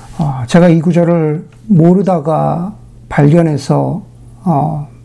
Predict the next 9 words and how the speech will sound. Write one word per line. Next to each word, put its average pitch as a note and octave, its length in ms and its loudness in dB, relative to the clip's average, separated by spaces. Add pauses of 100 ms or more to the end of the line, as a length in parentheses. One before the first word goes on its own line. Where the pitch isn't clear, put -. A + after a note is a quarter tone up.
(180)
은혜가 F3 300 4
된 E3+ 200 -2
구절이 E3 360 0
아니라 D3 360 -2
사실 F#3 500 0 (380)
너무 F#3 840 2
잘 D3+ 260 -2
아는 C3+ 380 0
구절입니다. B2 720 -2